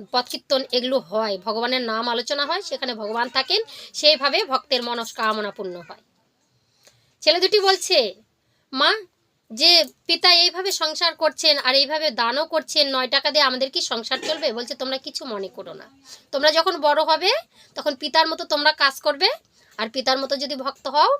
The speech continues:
ঠিক সংসার চলবে তার ইচ্ছায়।" ছেলেরা আর কোনো প্রশ্ন করলেন না। একদিন দুদিন এরকম করে বাবা দিনে সুখে দিন কাটতে থাকলো।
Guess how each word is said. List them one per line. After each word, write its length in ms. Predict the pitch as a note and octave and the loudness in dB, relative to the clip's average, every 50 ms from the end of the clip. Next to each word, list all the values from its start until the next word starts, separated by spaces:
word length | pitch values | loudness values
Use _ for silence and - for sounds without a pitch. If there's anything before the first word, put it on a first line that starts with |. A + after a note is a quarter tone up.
| - | -2
ঠিক 420 | - - D4+ D4+ D#4+ E4+ F#4+ F#4+ - | -4 -2 0 0 0 0 -2 -4 -4
সংসার 340 | - A#3+ A3 G#3 - F#3+ - - | -6 -6 -6 -6 -6 -8 -8 -8
চলবে 240 | - F3 E3 F#3 F3+ | -10 -10 -10 -12 -10
তার 240 | - G3 F3+ F#3 | -6 -4 -4 -4
ইচ্ছায়।" 420 | F#3 F3+ - - - F#3+ F3+ - - - _ _ - - _ _ _ _ _ _ _ _ _ _ - | -6 -8 -12 -12 -12 -12 -12 -14 -16 -18 _ _ -20 -20 _ _ _ _ _ _ _ _ _ _ -2
ছেলেরা 280 | - C4 B3+ A#3+ A#3+ A3+ | 2 2 4 4 4 2
আর 80 | A3+ | 0
কোনো 200 | A3 A#3+ A3+ A3 | 0 -2 -6 -6
প্রশ্ন 360 | G#3+ A3+ G3+ - - - G#3+ F#3 | -6 -8 -10 -12 -12 -12 -12 -12
করলেন 300 | - G3+ F#3+ F#3+ F#3+ G3 | -10 -10 -10 -8 -8 -10
না। 220 | G3 F#3+ F#3+ G3 _ _ - - - _ - | -12 -12 -14 -16 _ _ -20 -20 -20 _ -6
একদিন 340 | A3+ A#3 A3+ A3 B3 A#3+ A#3 | -4 -4 -2 0 -2 -2 -2
দুদিন 260 | A3+ A#3 G#3+ A#3+ A#3 | -4 -4 -2 0 2
এরকম 420 | A#3 A3+ A3+ A#3 A3+ - B3+ B3 A#3+ | 2 2 2 0 -2 -2 -4 -6 -4
করে 220 | - A#3 A3+ A3 | -4 -4 -2 -2
বাবা 240 | A3+ A3 A3+ A#3 B3 | -2 0 0 0 0
দিনে 400 | G#3 - - A#3 A#3 A#3+ B3+ B3+ | -2 -6 -8 -4 -2 0 0 0
সুখে 400 | - - E4 D#4+ - - F#4+ C#4+ | -2 -4 -10 -12 -8 -6 -6 -4
দিন 160 | G#3+ A3+ G#3 | -4 -4 -6
কাটতে 320 | - F3 D#3 - - F#3 | -6 -6 -8 -8 -10 -14
থাকলো। 420 | - - F3+ - - F3+ F#3 F3 | -14 -14 -16 -16 -14 -16 -16 -16